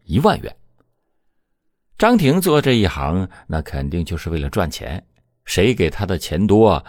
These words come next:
他就伺候的谁高兴。见到刘福才这样的大款，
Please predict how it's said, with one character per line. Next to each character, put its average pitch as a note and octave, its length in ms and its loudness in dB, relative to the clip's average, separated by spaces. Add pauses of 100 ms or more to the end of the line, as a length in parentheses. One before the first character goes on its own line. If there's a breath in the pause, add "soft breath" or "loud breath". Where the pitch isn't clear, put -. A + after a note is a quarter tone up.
(160 loud breath)
他 - 140 -8
就 C#2 140 -6
伺 - 300 -6
候 B1+ 160 -6
的 B1+ 180 -4
谁 C#2+ 200 -8
高 G2+ 240 2
兴。 F3 180 -2 (600)
见 E3+ 160 2
到 D3+ 100 2
刘 A#2+ 160 4
福 C#3+ 140 0
才 G#2+ 220 0
这 B2 140 -2
样 G#2 120 0
的 G#2 80 0
大 G#2 180 -4
款， C#2+ 320 -2